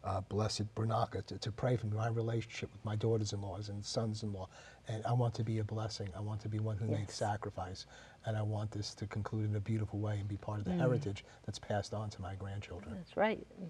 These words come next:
Speaker 2: Beautiful. That's
Speaker 1: Yeah.
Speaker 2: exactly what I wish.
Speaker 1: We got about a minute, uh, before we close out. Uh, just, again, you find such solace, and you find it at different, with different saints at different times.
Speaker 2: Mm-hmm.
Speaker 1: How is this going to be a help for,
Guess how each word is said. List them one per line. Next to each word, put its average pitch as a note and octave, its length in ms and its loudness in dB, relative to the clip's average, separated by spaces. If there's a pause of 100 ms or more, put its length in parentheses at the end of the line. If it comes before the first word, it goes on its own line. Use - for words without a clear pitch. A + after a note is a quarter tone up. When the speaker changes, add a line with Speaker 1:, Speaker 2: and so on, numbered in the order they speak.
(100)
Speaker 2:
Beautiful. F3 520 0
That's - 180 -4
Speaker 1:
Yeah. F3 40 4
Speaker 2:
exactly F#3+ 280 2
what F3+ 140 6
I E3+ 80 6
wish. E3 260 0 (300)
Speaker 1:
We C#3+ 100 12
got D3+ 140 12
about C#3 160 10
a B2+ 60 8
minute, C3+ 400 8 (200)
uh, A#2 80 2
before A2 280 4
we A#2 100 8
close B2 520 8
out. A2 340 2 (440)
Uh, C3 140 4
just, - 320 0 (1000)
again, B2 460 6
you D3+ 180 10
find C3+ 320 10
such A#2+ 180 6
solace, C3 520 6
and A2 80 6
you G#2 80 6
find A#2 260 6
it G#2+ 80 6
at G2+ 140 2
different, A2 300 6 (420)
with A2+ 160 6
different A2+ 300 4
saints G#2+ 260 4
at G2 80 -4
different G#2 260 0
times. G2+ 340 -2
Speaker 2:
Mm-hmm. D#3+ 100 -6 (160)
Speaker 1:
How D3 220 12
is C3+ 100 6
this - 220 2 (200)
going A2+ 240 6
to - 80 -6
be G#2+ 140 4
a - 20 0
help G2+ 300 0 (320)
for, G#2+ 180 2